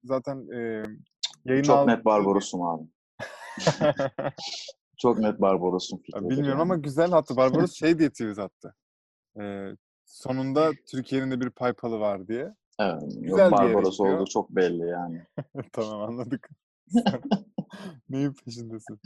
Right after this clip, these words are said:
Speaker 1: Ama ya,
Speaker 2: <laughs>
Speaker 1: en güzel özelliği de sadece, e, yani banka hesabı kullanan veya işte Easyco kullanan değil, banka
Speaker 2: Hı hı.
Speaker 1: hesabı olmayan,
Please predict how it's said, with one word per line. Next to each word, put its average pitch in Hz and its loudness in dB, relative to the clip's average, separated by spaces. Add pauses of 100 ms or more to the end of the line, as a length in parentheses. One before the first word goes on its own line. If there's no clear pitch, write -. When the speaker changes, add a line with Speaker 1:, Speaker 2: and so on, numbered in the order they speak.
(600)
Speaker 1:
Ama 175 4
ya, 143 4
Speaker 2:
<laughs> 120 2
Speaker 1:
en 190 0
güzel 185 2
özelliği 147 0
de 233 -8
sadece, 175 -6 (440)
e, 123 -14
yani 117 -4
banka 139 -2
hesabı 147 -2
kullanan 135 -4
veya 131 -2
işte 131 -8
Easyco 135 -8
kullanan 139 -6
değil, - 2 (520)
banka 127 -2
Speaker 2:
Hı 180 -2
hı. 175 -2
Speaker 1:
hesabı 165 -4
olmayan, 151 -4